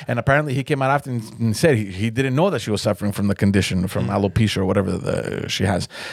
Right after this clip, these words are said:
Speaker 1: So he has no, he had no clue. He just thought that it was a fashion statement. He made a joke about it. It's not a bad joke. Like, it's, like, Ricky
Speaker 2: Yeah, but
Speaker 1: Gervais' jokes are much
Speaker 2: And, and even if it
Speaker 1: worse.
Speaker 2: was with the alopecia, it's not, it's not like something that's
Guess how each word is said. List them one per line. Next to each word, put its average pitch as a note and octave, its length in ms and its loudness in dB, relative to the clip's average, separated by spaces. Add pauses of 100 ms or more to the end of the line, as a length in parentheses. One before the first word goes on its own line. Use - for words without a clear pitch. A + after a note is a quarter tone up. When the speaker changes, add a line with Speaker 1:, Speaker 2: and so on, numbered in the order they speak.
(100)
Speaker 1:
So G#2 120 -8
he C#3+ 100 2
has C#3 160 0
no, D3 140 -2
he A#2 80 -2
had C3 120 4
no C3+ 100 0
clue. C3+ 220 0
He G#2 160 -2
just B2+ 200 -2
thought C3 120 2
that C3 100 0
it A#2 60 0
was G#2 140 -4
a F#2+ 40 -8
fashion C3+ 300 0
statement. D#3 360 2
He F3 40 0
made G#3 160 0
a G3+ 60 0
joke G#3+ 180 2
about A2+ 240 0
it. - 40 -20 (280)
It's - 260 0
not F#3 280 2
a E3+ 40 0
bad D#3 300 0
joke. A#2+ 220 -6
Like, D3 200 4
it's, C3 140 -2 (240)
like, C3 240 4 (140)
Ricky D#3 380 2
Speaker 2:
Yeah, G3 40 -2
but D3 60 -6
Speaker 1:
Gervais' C#3+ 560 0
jokes D3+ 500 0
are A2 180 2
much C3 640 0
Speaker 2:
And, D3+ 240 0
and F3 140 0
even G3+ 280 0
if E3+ 100 -2
it E3 100 0
Speaker 1:
worse. B2+ 180 2
Speaker 2:
was C#3+ 200 0
with A#2+ 100 -8
the B2+ 60 -2
alopecia, A#2+ 420 0
it's A#2+ 160 2
not, D#3 180 2
it's C#3 140 -2
not A3+ 140 0
like A3 140 -2
something C#3+ 260 -4
that's A#2+ 200 -4